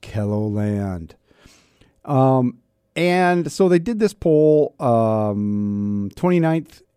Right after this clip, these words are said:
between the twenty-ninth and thirty-first. So pretty recent, which is good. Finished up yesterday. Five hundred likely voters, which is good. Weighted geog-, geographically, which is good.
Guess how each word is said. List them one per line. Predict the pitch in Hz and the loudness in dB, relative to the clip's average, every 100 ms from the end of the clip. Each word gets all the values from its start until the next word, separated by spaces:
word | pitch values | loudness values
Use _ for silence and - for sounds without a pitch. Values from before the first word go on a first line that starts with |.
| - | -14
between | 127 160 135 | -8 -4 -4
the | |
twenty-ninth | - 147 151 143 | -2 -2 -2 -4
and | - | -6
thirty-first. | - 131 123 196 85 | -4 -4 -4 -6 -6
So | - 95 98 _ - | -8 -8 -8 _ -14
pretty | - 110 127 | -6 -4 -2
recent, | 165 135 117 127 175 | 0 0 2 -2 -2
which | - 98 | -6 -10
is | 156 175 | -10 0
good. | 151 123 117 117 160 - _ _ _ _ _ _ | 6 8 8 6 4 0 _ _ _ _ _ _
Finished | - 113 - | -4 -2 0
up | 151 156 | -2 2
yesterday. | 135 120 127 117 120 139 | 0 0 -2 0 0 0
Five | - 120 - | 0 -2 0
hundred | 139 143 160 160 _ - | 2 2 0 -4 _ -2
likely | 117 131 185 170 | 2 2 2 4
voters, | 151 123 135 151 | 4 6 4 2
which | 113 - | -2 -2
is | 180 | -6
good. | - 143 120 113 113 123 143 _ _ - | 0 4 6 6 6 4 2 _ _ -8
Weighted | 104 104 135 | -4 -2 -2
geog-, | 175 170 156 143 - 123 | 0 4 4 4 -4 -4
geographically, | 135 165 151 135 123 127 117 127 160 - _ _ - | 0 2 2 2 0 -4 -2 -2 -2 -8 _ _ -12
which | 101 | -8
is | 156 151 | -8 0
good. | 135 127 123 120 120 123 170 | 4 6 6 6 6 4 2